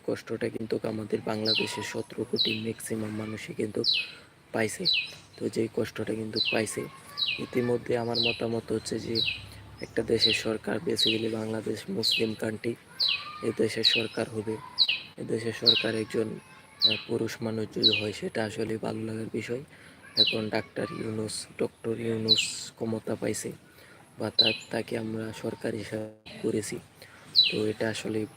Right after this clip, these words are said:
গর্ব করার বিষয় এবং ভালো লাগার বিষয়। এবং সব কিছুর পরেও একটা দেশের মুসলিম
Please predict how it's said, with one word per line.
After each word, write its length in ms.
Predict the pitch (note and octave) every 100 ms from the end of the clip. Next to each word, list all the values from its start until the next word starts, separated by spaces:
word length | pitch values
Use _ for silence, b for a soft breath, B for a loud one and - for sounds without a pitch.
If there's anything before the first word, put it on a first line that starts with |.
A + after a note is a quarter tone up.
| - -
গর্ব 300 | G#2+ A2 -
করার 280 | G#2+ A2+ A2
বিষয় 340 | A2+ G#2+ A#2 A#2
এবং 220 | A2 G#2
ভালো 240 | G#2 G#2 G#2+
লাগার 260 | A2 A2 A2
বিষয়। 240 | - - - - - B B B - -
এবং 180 | - - -
সব 100 | A2+ -
কিছুর 240 | - - A#2 -
পরেও 320 | A#2 A2+ A2+
একটা 220 | - A#2
দেশের 380 | G#2+ A2+ - A2 - - - -
মুসলিম 320 | A#2 - A#2